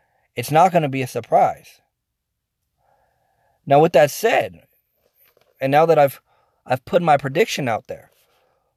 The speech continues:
four oh, five one maybe, you're gonna hear the, you're gonna hear that, and, and you're gonna think, "Ah, man, he thinks they're just gonna destroy them."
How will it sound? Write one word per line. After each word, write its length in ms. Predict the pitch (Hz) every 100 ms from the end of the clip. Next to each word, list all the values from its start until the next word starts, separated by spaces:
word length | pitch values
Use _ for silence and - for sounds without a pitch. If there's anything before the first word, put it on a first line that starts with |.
| _ _ _
four 400 | - 151 151 151
oh, 360 | 147 147 151 - _ _ _
five 400 | - 139 139 131
one 260 | 131 139 139
maybe, 460 | 135 143 156 147 _ _ _ _ _ _ _ _ _ _ _ _ _ _ _ _ _ _
you're 160 | 131 165
gonna 180 | 226 185
hear 260 | 190 220
the, 240 | 190 165 117
you're 200 | 156 196
gonna 160 | 208
hear 260 | 147 175 208
that, 260 | 151 127 127
and, 100 | 120
and 140 | 131
you're 120 | 151
gonna 140 | 156 147
think, 380 | 147 143 131 _ _ _ _ _ _ _ _ _ _ _ _ _ _ _ _ _ _ _ _ _ _ _ -
"Ah, 120 | 117
man, 300 | 120 147 151
he 100 | 139
thinks 300 | 160 151 123
they're 140 | 139 127
just 200 | 127 -
gonna 160 | 110
destroy 480 | 98 - - 135 185
them." 260 | 107 -